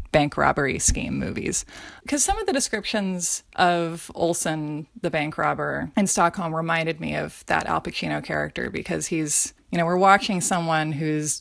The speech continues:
desperate and not that intelligent and has gotten in over his head and is now this scrappy loner who is pitted against the police and all of their power and all of their firepower and all of their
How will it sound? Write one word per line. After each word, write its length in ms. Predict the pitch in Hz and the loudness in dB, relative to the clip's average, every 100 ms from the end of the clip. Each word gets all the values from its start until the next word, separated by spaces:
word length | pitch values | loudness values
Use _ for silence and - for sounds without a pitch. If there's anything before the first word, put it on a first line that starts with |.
| - | 6
desperate 640 | 233 220 - 202 180 170 - | 6 6 2 2 2 2 -2
and 220 | 170 175 | -2 2
not 300 | 190 190 - | 4 2 4
that 220 | 170 160 | 4 4
intelligent 800 | 151 156 185 170 160 170 156 - | 0 -2 0 2 0 0 -2 -4
and 220 | - 165 160 | -2 -2 -2
has 140 | 156 | 0
gotten 300 | 175 165 180 | 2 2 2
in 100 | 165 | -2
over 300 | 156 151 160 | -4 -2 -2
his 200 | 151 151 | -2 -2
head 300 | 165 151 151 | 0 0 0
and 120 | 156 | -2
is 160 | 156 156 | -4 -2
now 560 | 165 165 165 165 160 - - _ _ - | 0 2 2 0 -4 -10 -20 _ _ -2
this 460 | 165 160 - - - - | 2 2 2 0 -2 -2
scrappy 800 | - - 170 165 175 160 156 156 151 | 2 6 8 6 4 0 0 -2 -6
loner 720 | 160 160 165 156 143 147 165 - _ _ - | -2 0 0 0 0 -2 -4 -8 _ _ -2
who 520 | 175 151 151 151 - - _ - | 0 2 2 0 -2 -8 _ 0
is 340 | 165 160 - | 2 2 0
pitted 320 | - 202 180 | 0 0 2
against 340 | 165 165 165 - | 0 0 2 2
the 80 | 170 | 2
police 760 | - 147 147 - - - - - - | -4 -4 -4 0 0 0 -4 -8 -2
and 120 | 170 | 2
all 200 | 160 165 | 4 2
of 100 | 156 | 2
their 160 | 151 147 | 0 0
power 440 | - 147 143 135 | 2 2 2 -2
and 200 | - 143 | -2 0
all 160 | 139 143 | 0 -2
of 140 | - | -2
their 160 | 135 135 | -4 2
firepower 840 | 269 294 220 - 165 139 - - - - - - | 4 4 2 0 -2 0 -2 -4 -8 -20 -16 -4
and 140 | 170 | 0
all 200 | 156 156 | 4 4
of 140 | 156 - | 0 -2
their 540 | 151 143 147 147 | -2 0 0 -2